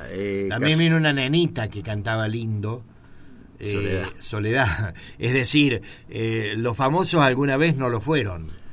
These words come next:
Speaker 1: Sí, acá hoy, eh, este casi todo lo ha hecho un paquete, el de Cinco Sentidos. Quería venir el gratis,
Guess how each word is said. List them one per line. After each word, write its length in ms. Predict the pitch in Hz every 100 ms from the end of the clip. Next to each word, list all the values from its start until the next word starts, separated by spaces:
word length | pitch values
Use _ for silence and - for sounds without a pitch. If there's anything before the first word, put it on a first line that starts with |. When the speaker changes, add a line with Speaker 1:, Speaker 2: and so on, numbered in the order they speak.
| -
Speaker 1:
Sí, 340 | - 139 101 92
acá 380 | 98 156 131 -
hoy, 360 | 120 123 101 98
eh, 600 | 104 101 98 98 95 - -
este 320 | 147 147 160
casi 280 | - 104 98
todo 520 | - 131 131 120 98
lo 140 | 92 92
ha 100 | 104
hecho 220 | 107 104
un 80 | 95
paquete, 640 | 90 82 107 117 104 123 - - - -
el 200 | 101 90
de 80 |
Cinco 280 | 80 107 101
Sentidos. 540 | 95 82 90 143 120 - -
Quería 400 | 165 214 277 285
venir 380 | 175 139 139 120
el 160 | 98 90
gratis, 460 | 98 87 85 76